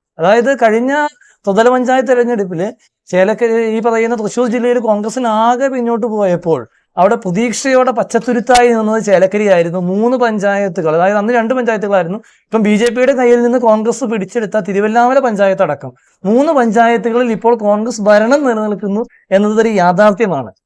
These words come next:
അതോടൊപ്പം തന്നെ കോൺഗ്രസ് ഭരണത്തിൽ ഇല്ലാതിരുന്നിട്ടും ഉള്ളൂർക്കര പഞ്ചായത്തിൽ രമ്യ ഹരിദാസ് ലീഡ് ചെയ്തു എന്നതും ഒരു യാഥാർത്ഥ്യമാണ്. ആ കാര്യങ്ങളെ കണ്ടുകൊണ്ടാണ്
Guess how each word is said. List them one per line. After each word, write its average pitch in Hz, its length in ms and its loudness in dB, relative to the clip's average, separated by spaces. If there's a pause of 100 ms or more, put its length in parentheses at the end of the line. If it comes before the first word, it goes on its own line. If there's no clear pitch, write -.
(180)
അതോടൊപ്പം 277 600 2
തന്നെ 269 260 -2 (180)
കോൺഗ്രസ് 254 440 2
ഭരണത്തിൽ 254 540 2
ഇല്ലാതിരുന്നിട്ടും 262 920 2
ഉള്ളൂർക്കര 269 460 2
പഞ്ചായത്തിൽ 262 600 0 (100)
രമ്യ 240 220 -2
ഹരിദാസ് 247 400 2
ലീഡ് 226 320 0
ചെയ്തു 254 320 0
എന്നതും 214 340 -2 (280)
ഒരു 214 100 2
യാഥാർത്ഥ്യമാണ്. 170 720 2 (340)
ആ 208 100 2
കാര്യങ്ങളെ 247 440 2
കണ്ടുകൊണ്ടാണ് 247 720 0